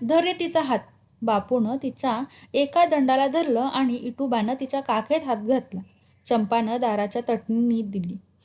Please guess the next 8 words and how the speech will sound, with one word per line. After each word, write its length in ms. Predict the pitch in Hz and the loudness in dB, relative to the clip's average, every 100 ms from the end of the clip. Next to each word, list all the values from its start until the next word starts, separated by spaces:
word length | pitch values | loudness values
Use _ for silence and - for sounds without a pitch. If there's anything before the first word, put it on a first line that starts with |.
| _ - | _ 0
पण 120 | 330 | 2
त्या 180 | 339 349 | 4 2
दोघांनी 560 | 339 262 269 311 302 311 | 6 4 4 0 0 0
तिला 200 | 302 285 339 - - | 2 2 2 -4 0
फरफटत 480 | 247 233 302 311 285 | 0 2 2 2 2
बाहेर 340 | 247 220 285 | -2 0 0
काढलं 360 | 294 285 226 262 | 2 2 2 0
आणि 360 | 302 254 269 | 2 0 0